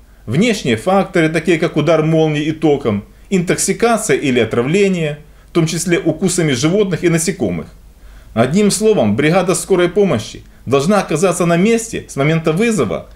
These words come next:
через десять минут. Второй случай — это экстренный вызов. К экстренным вызовам относятся потенциально серьезное состояние, требующее неотложной помощи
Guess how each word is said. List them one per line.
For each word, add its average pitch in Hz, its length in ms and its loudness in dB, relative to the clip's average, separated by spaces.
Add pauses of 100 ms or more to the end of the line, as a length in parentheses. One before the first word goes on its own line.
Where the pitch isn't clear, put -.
(140)
через 147 360 0
десять 190 340 0
минут. 120 320 -2 (640)
Второй 214 320 2
случай — 202 460 0 (180)
это 156 220 0
экстренный 180 480 0
вызов. 95 380 -2 (640)
К - 100 -4
экстренным 196 520 2
вызовам 202 500 2
относятся 185 760 0 (100)
потенциально 180 680 0
серьезное 170 600 0
состояние, 165 800 -2 (500)
требующее 202 720 0 (100)
неотложной 170 720 0
помощи 214 560 -2